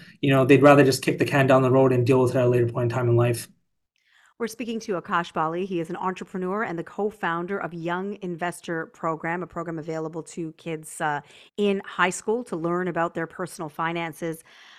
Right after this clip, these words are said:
Speaker 2: Uh, Akash, we're talking a lot about, uh, Gen Z embracing this. I'm Gen X, and I remember when I was in my twenties, it was the same kind of attitude I got from generations,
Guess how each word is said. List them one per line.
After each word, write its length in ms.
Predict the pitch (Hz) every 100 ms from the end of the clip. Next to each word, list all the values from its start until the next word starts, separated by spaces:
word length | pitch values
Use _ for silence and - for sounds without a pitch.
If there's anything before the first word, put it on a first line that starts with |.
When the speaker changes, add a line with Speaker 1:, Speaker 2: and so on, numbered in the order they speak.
| - -
Speaker 2:
Uh, 220 | - -
Akash, 240 | 233 277 320
we're 80 |
talking 340 | 285 294 320 403
a 60 |
lot 240 | 233 185 190
about, 400 | 180 180 170 175
uh, 160 | 160 160
Gen 420 | 156 190 185 180
Z 480 | 160 160 190 170 180
embracing 600 | 156 143 165 160 180 160
this. 360 | 147 147 143 -
I'm 280 | 180 233 247
Gen 280 | 196 202 175
X, 400 | 151 170 - -
and 100 | 175
I 80 | 196
remember 400 | 190 190 185 175
when 140 | 170
I 100 | 160
was 140 | 165
in 100 | 170
my 120 | 156 151
twenties, 440 | - 160 160 165
it 80 | 160
was 240 | 165 156
the 100 | -
same 360 | - - 190 202
kind 240 | - 175
of 40 | -
attitude 440 | 147 151 151 170
I 60 | 156
got 260 | 147 156 -
from 160 | 160
generations, 680 | 151 156 156 151 170 156